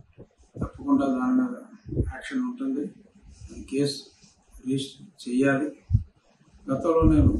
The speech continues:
సుప్రీంకోర్టుకు వెళ్ళటం, తర్వాత వారు హైకోర్టుకు వెళ్ళమంటాం అన్నీ జరిగినాయి. ఎందుకంటే ఇక్కడ కేసు రిజిస్టర్ చేయాలన్నా పట్టించుకునే వాళ్ళు లేడు. అందుకని కేసు రిజిస్ట్రేషన్ చేయడానికి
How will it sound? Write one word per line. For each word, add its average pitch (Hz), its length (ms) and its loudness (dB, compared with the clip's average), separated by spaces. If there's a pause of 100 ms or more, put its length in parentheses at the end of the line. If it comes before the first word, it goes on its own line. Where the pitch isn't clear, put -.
(480)
సుప్రీంకోర్టుకు 139 680 -2
వెళ్ళటం, 135 320 -6 (160)
తర్వాత 131 260 -6 (140)
వారు 127 200 -8
హైకోర్టుకు 131 480 -6
వెళ్ళమంటాం 127 500 -6 (680)
అన్నీ 262 240 4
జరిగినాయి. 339 400 4 (240)
ఎందుకంటే 302 320 2
ఇక్కడ 302 120 -2 (120)
కేసు - 240 -6
రిజిస్టర్ - 340 -10
చేయాలన్నా 143 480 -6
పట్టించుకునే 135 560 -2
వాళ్ళు 123 240 -4
లేడు. 143 240 -4 (720)
అందుకని 175 380 6
కేసు 185 280 2
రిజిస్ట్రేషన్ 185 580 0
చేయడానికి 339 460 0